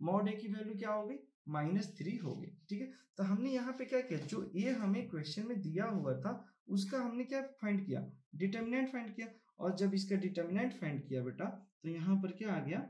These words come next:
थ्री आ, माइनस थ्री आ गया। तो हम ए inverse की formula जानते हैं। ए इनवर्स क्या होता है बेटा? ए inverse का formula होता है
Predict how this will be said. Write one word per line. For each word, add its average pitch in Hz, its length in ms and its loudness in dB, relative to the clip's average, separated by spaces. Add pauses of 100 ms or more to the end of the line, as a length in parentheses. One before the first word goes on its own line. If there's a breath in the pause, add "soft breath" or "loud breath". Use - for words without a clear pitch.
(520)
थ्री 262 200 0
आ, 233 120 4 (120)
माइनस 208 400 4
थ्री 233 160 -4
आ 214 80 -2
गया। 208 200 -2
तो - 380 -14
हम 196 320 2
ए 208 80 2
inverse 240 440 0
की 254 120 -6
formula 214 420 2
जानते 220 360 -4
हैं। 277 120 -6 (400)
ए 190 60 4
इनवर्स 220 360 0
क्या 240 140 -4
होता 226 220 -4
है 226 60 -6
बेटा? 262 180 -2 (480 loud breath)
ए 180 140 8
inverse 202 400 6
का 220 140 -10
formula 180 420 2
होता 160 280 -2
है 277 200 -4